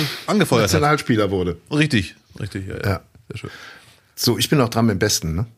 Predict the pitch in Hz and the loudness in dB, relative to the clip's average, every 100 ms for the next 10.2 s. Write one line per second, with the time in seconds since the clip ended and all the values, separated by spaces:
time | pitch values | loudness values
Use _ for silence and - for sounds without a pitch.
0 | _ _ _ _ 160 127 110 127 135 98 | _ _ _ _ 0 4 4 2 0 0
1 | 127 101 107 139 196 185 - - - _ | 0 2 2 2 2 0 -2 -12 -20 _
2 | 120 95 87 170 156 156 165 160 160 151 | -4 -2 -2 0 0 2 2 2 2 0
3 | 127 196 143 117 107 123 113 110 104 101 | 2 0 2 2 2 2 0 2 0 0
4 | 98 90 _ _ - 139 135 - 165 - | -2 -6 _ _ -2 0 0 0 -2 0
5 | 170 151 117 107 - 92 82 82 87 95 | 2 2 0 -2 -2 -2 -2 -4 -4 -6
6 | 92 - 110 113 120 113 120 123 196 147 | -6 0 2 4 2 4 2 4 2 2
7 | 127 117 - 123 117 98 107 101 98 92 | 2 2 2 2 2 0 0 0 0 -2
8 | 110 104 92 - 113 - - _ _ - | 0 0 0 0 0 -2 -14 _ _ -4
9 | 90 85 117 117 123 101 - - 92 113 | -2 2 2 4 4 2 -2 -4 0 2
10 | 107 101 | 2 0